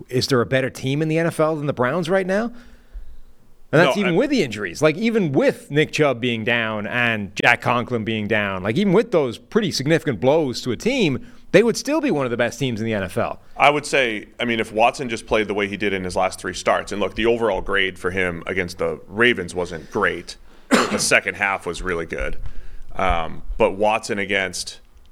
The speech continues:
Speaker 2: his last three full starts, Tennessee in week three, Arizona in week nine, and then Baltimore last week. We said before the season, if he just plays seventy-five P F F grade type of football, that they'll be okay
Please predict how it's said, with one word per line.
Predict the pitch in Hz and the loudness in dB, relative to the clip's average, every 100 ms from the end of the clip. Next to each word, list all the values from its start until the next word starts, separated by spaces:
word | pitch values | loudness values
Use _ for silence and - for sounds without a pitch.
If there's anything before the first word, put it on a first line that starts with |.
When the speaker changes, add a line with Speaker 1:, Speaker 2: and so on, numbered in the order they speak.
| - - - - - - | -20 -20 -16 -16 -16 0
Speaker 2:
his | 123 107 | 0 4
last | 110 113 - | 4 2 0
three | 113 104 | -4 -4
full | - 104 | 0 -2
starts, | - 101 90 - | 0 -2 -4 -6
Tennessee | - 127 120 135 | 2 2 2 0
in | 117 101 | -2 0
week | 113 - | -2 -2
three, | 123 107 95 98 - - - - - - | -2 0 -2 -6 -14 -20 -20 -20 -14 2
Arizona | 113 113 104 117 120 | 4 6 4 0 0
in | 107 101 | -2 -2
week | 107 95 | -4 -4
nine, | 101 95 85 90 92 - - - - | -4 -4 -4 -8 -14 -20 -20 -16 -4
and | 101 | 0
then | 98 | 0
Baltimore | 92 104 107 107 95 | 4 2 2 -2 -4
last | 92 90 - | -2 -4 -4
week. | 131 104 - - - - - | -4 -4 -6 -20 -20 -16 -4
We | 131 | 0
said | - 113 | 4 2
before | 101 113 | 2 0
the | 98 | 0
season, | 135 143 101 | -2 -4 -2
if | 92 | -4
he | 147 | -2
just | 135 - | -2 0
plays | 113 98 98 87 - - - - - - - | 2 2 0 -4 -10 -14 -20 -20 -20 -20 -6
seventy-five | - 127 101 92 123 110 95 - - - - | 2 4 2 2 2 2 -4 -12 -20 -20 -4
P | 127 | 2
F | 90 101 | 2 2
F | 90 | -2
grade | 101 87 87 - - - - | -2 -2 -4 -12 -20 -20 -2
type | 107 90 | 0 0
of | 85 | -2
football, | 95 - 78 76 - - - - - | -2 -2 -2 -4 -12 -20 -20 -20 -4
that | 110 104 | -2 2
they'll | 104 | 0
be | 92 92 | 2 -2
okay | 85 98 107 90 | -2 2 0 0